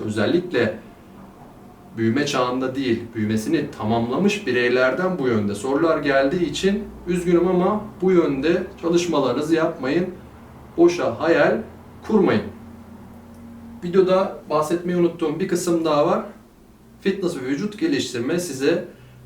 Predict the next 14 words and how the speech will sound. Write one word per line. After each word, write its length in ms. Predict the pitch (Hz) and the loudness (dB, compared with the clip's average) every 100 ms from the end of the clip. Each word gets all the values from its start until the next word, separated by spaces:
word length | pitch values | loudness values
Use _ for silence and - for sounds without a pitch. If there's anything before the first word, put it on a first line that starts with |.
| - 117 | -8 -4
daha 320 | 117 175 131 | -2 -2 -2
dik 240 | 185 - | -6 -4
bir 240 | 143 110 120 | -2 0 0
duruş 320 | 147 127 - | -2 -4 -4
kazandıracağı 840 | 127 127 156 160 160 151 147 - | -4 -2 -2 -2 -2 0 0 -2
için 400 | 170 - 202 208 - - | -2 -2 -2 -2 -6 -4
olduğunuzdan 920 | 160 185 170 147 120 113 156 208 214 - | 2 4 4 0 -2 -2 0 0 -2 -6
uzun 280 | 180 180 208 | -2 2 4
gözükürsünüz. 760 | 165 127 117 120 113 143 185 - - - - - - _ _ _ | 2 0 -2 -4 -2 -2 -2 -4 -12 -20 -20 -20 -20 _ _ _
Bu 80 | 196 | -8
spora 400 | 180 165 139 113 | -6 -2 0 0
düzenli 400 | 139 170 170 165 | 0 2 2 2
devam 360 | 156 165 160 175 | 0 0 0 0
ettiğinizde 800 | 175 175 143 117 107 131 185 | -2 -2 -2 -2 -2 0 0